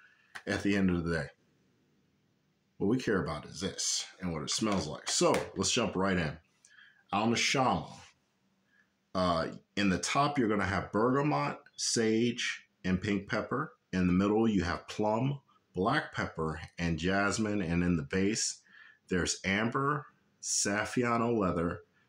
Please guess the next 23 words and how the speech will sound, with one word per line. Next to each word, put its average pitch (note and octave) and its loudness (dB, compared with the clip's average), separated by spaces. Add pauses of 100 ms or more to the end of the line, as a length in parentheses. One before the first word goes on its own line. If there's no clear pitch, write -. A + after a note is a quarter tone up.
(140)
patchouli, A#2 2
and F#2 2
moss. E2+ 2
Now, G#2+ 2
I A2+ -2
did G3 0
get F3 -4
these C3 2
notes G#2 0
off F2 -2
of F2+ -4
Fragrantica. F2 -2 (520)
I F#2 0
do C#3+ 6
believe A#2+ 2
that F2 0 (260)
Latafa G2 0
has F#2 0
their D#2+ -4
own A2+ 2
set C3+ 0
of C3 -2
notes. C3 -2